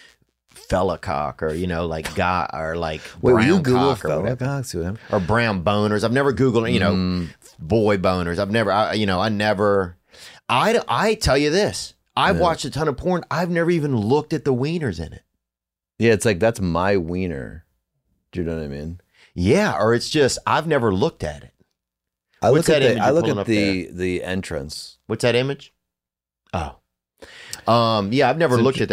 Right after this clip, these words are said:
Speaker 1: that image before. I've
Speaker 2: Yeah.
Speaker 1: never, can you name on
Speaker 2: I'm
Speaker 1: one hand or two hands, and this is usually a gay test as well,
Speaker 2: Alrighty.
Speaker 1: how, how many wieners you've seen that aren't yours?
Speaker 2: In real life?
Speaker 1: Yeah.
Speaker 2: Wow.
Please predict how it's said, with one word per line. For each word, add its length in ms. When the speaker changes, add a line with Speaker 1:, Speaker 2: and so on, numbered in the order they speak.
Speaker 1:
that 20
image 280
before. 300
I've 120
Speaker 2:
Yeah. 40
Speaker 1:
never, 500
can 240
you 100
name 340
on 180
Speaker 2:
I'm 80
Speaker 1:
one 200
hand 280
or 60
two 300
hands, 480
and 180
this 160
is 120
usually 280
a 60
gay 320
test 380
as 120
well, 220
Speaker 2:
Alrighty. 440
Speaker 1:
how, 300
how 220
many 840
wieners 480
you've 140
seen 240
that 120
aren't 180
yours? 480
Speaker 2:
In 180
real 240
life? 300
Speaker 1:
Yeah. 220
Speaker 2:
Wow. 480